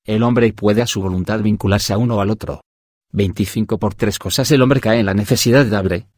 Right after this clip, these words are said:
por la ausencia de esfuerzo hacia el conocimiento,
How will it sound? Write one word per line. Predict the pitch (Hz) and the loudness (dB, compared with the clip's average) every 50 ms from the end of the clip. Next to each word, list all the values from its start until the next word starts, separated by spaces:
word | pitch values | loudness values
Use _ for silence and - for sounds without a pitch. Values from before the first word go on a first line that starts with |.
| _ _ | _ _
por | - - 95 85 | -8 -4 -2 -2
la | 82 | -2
ausencia | 78 82 - - 110 110 - - 104 | -2 -2 -2 0 -2 0 0 0 -2
de | 87 87 | -2 -2
esfuerzo | - - - 104 - - - 104 | -4 -2 -2 -2 -2 -2 -4 -4
hacia | 95 - 107 | -4 -2 -4
el | 98 90 | -4 -4
conocimiento, | - 85 80 78 - - 95 80 78 71 71 71 - 69 - | -6 -6 -6 -8 -6 -6 -6 -4 -4 -6 -8 -8 -12 -14 -14